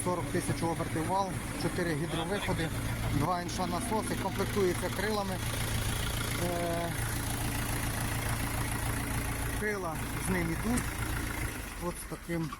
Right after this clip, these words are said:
такі обліцовці, сороковочний передок. Ось протестували власники чотириста четверту з примусовою Джиму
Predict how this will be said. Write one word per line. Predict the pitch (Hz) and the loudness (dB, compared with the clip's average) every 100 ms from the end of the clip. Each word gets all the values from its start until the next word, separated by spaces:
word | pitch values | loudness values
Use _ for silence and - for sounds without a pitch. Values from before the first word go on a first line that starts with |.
| - - - - - - | -12 -16 -16 -18 -14 -10
такі | 151 170 | -6 -2
обліцовці, | 160 151 160 - 208 196 - 151 - - - - - - - - - | -2 -2 -4 -4 -4 -4 -6 -6 -8 -14 -16 -16 -14 -14 -12 -10 -6
сороковочний | 147 - 165 151 - 143 - | -6 -4 -4 -2 -4 -6 -6
передок. | 147 151 175 - - - 180 | -6 -4 -2 -2 -2 -2 0
Ось | 202 - | 0 0
протестували | 196 185 202 - 196 196 196 175 170 175 170 170 - - 151 | 0 0 -2 0 2 2 2 2 0 0 -2 -2 -2 0 2
власники | 185 190 185 185 - 185 | 2 2 2 0 0 0
чотириста | 185 202 190 202 | 0 0 0 0
четверту | 190 175 - 190 - | 0 0 0 0 0
з | 180 - | 0 0
примусовою | 196 196 - 202 180 180 170 | 0 0 0 2 2 2 2
Джиму | 233 277 226 | 2 2 0